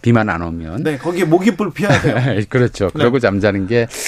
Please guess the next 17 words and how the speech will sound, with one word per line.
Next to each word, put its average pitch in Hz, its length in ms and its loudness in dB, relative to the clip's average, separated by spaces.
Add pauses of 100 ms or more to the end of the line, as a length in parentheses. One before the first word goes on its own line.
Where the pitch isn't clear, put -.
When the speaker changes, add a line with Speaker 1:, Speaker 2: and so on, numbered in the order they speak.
(540)
Speaker 1:
어, 104 500 -6
이게 139 160 -4
이제 156 140 -2
오래된 123 640 4
좀 90 240 -4
더위 90 220 -4
피하는 117 340 -6
방법이었어요. 82 580 -8
이걸 131 160 0
일단 131 260 2
방을, 107 440 -2
방에서 113 380 0
피해 196 200 -4
나오는 101 380 -4
것이죠. 92 400 -8
Speaker 2:
예. 160 280 0 (640)
Speaker 1:
근데 147 480 0